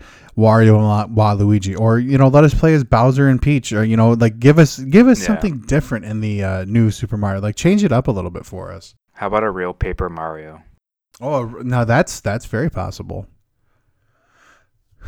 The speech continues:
Speaker 1: That'd be neat.
Speaker 2: I would like that.
Speaker 1: My next prediction for Nintendo at E three,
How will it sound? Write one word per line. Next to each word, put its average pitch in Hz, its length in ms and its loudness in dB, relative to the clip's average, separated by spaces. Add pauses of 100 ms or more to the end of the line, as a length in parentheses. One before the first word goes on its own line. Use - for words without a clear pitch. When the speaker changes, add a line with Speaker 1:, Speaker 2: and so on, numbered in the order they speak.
(180)
Speaker 1:
That'd 127 160 -12
be 90 80 -12
neat. 92 440 -8 (840)
Speaker 2:
I - 60 -20
would 82 100 -20
like 65 200 -20
that. - 200 -20 (1900)
Speaker 1:
My 123 240 6
next 135 360 2
prediction 139 640 -2 (440)
for 113 180 0
Nintendo 104 560 -4
at 95 220 -10
E 98 160 -10
three, 90 440 -12